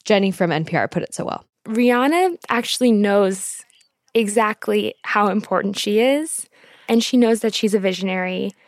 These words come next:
Speaker 2: um, and she knows how much she has to offer the world as an artist. Um, she knows how influential she is. And so, you know, this conversation we're having,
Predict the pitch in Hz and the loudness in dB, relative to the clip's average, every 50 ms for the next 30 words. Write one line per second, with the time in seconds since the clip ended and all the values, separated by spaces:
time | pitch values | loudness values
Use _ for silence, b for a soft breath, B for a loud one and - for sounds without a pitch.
0 | b b b b b b b 208 208 202 196 196 196 208 - - - 233 226 - | b b b b b b b -2 0 2 2 2 2 0 0 2 2 2 2 2
1 | - 254 240 233 233 214 214 220 220 220 220 220 214 - - - - - - 226 | 2 2 4 4 4 4 4 4 4 4 4 2 0 -4 -6 -6 -6 -4 0 2
2 | 220 208 202 196 - - 220 214 208 220 202 - - - - 190 185 - - 208 | 2 2 2 0 -2 -4 -4 -2 -2 -2 -4 -4 -2 0 0 0 0 -2 -2 -2
3 | 196 196 185 - - - - 185 180 202 196 190 - 196 202 190 185 185 185 202 | -2 -2 -2 -2 -2 0 0 0 0 0 -2 0 -2 -4 -4 -2 -4 -2 -2 -2
4 | 220 226 233 - - - - - - - 392 - - 202 202 190 - 202 196 196 | -2 -2 -4 -6 -8 -10 -10 -14 -18 -16 -10 -4 -2 0 0 0 0 0 -2 -2
5 | - - 233 220 208 214 - - - - - - 196 185 - 202 196 196 196 - | 0 2 4 4 4 2 0 -2 -4 -4 -4 -6 -6 -4 -2 0 0 0 0 0
6 | - 208 196 - - 214 - - 117 - - 220 226 - - B B B B B | -2 -4 -4 -2 -2 -2 0 0 0 -2 -2 -4 -6 -8 -10 B B B B B
7 | B B B B B B B _ - 220 214 214 - - - 214 208 208 202 202 | B B B B B B B _ -2 0 0 0 0 0 0 2 4 4 4 4
8 | 202 202 202 208 208 - _ _ - 240 247 240 226 202 247 240 - - - 262 | 4 2 0 -2 -4 -8 _ _ 0 2 4 4 4 2 0 0 0 0 0 2
9 | 247 254 247 - 254 240 - - 233 226 208 214 208 202 208 202 190 202 196 196 | 2 2 2 2 2 0 2 2 2 2 0 0 -2 -2 -2 -2 -2 -2 -2 -2
10 | 196 196 202 196 | -2 -2 -4 -6